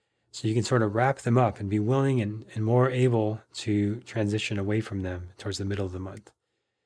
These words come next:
Right, so if you've got some things you've been wanting to donate, start to pile those up, and, uh, things you've been wanting to change in your life, start to think about those, contemplate those, plan for that big change that's coming again in the middle of the month.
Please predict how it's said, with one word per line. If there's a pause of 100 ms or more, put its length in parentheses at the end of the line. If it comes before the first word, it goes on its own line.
(340)
Right,
so
if
you've
got
some
things
you've
been
wanting
to
donate,
start
to
pile
those
up, (560)
and,
uh,
things
you've
been
wanting
to
change
in
your
life,
start
to
think
about
those,
contemplate
those, (360)
plan
for
that
big
change
that's
coming (420)
again
in
the
middle
of
the
month.